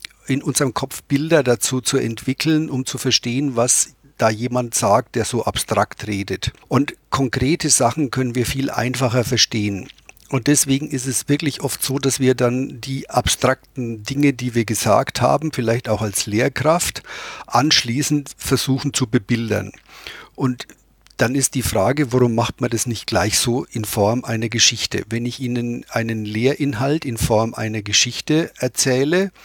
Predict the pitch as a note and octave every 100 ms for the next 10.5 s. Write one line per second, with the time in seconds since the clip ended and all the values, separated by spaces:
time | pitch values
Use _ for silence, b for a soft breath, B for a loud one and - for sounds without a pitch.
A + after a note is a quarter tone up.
0 | B B B B C3+ - C3+ C3 B2+ B2
1 | - A2+ - A2 F3+ - - - B B
2 | _ D3 D3 G#3 - - - _ _ _
3 | _ - C#3 B2 - D3 - A2+ - B2+
4 | A#2+ G#2+ G#2 G2 B2 E3 G#3 G#3+ - D3+
5 | - - - D3+ C#3 G#2 B2+ B2+ D#3 -
6 | B2 D#3+ C3 - A2 - C3+ - A2+ A#2+
7 | - G#2 G#2 G#2 G2+ A2 - A2+ B2 B2
8 | A2+ B2 - A2+ A2 A#2 - - A2+ G#2
9 | A#2 - G#2 G2+ - - - B B B
10 | B B B2 A2+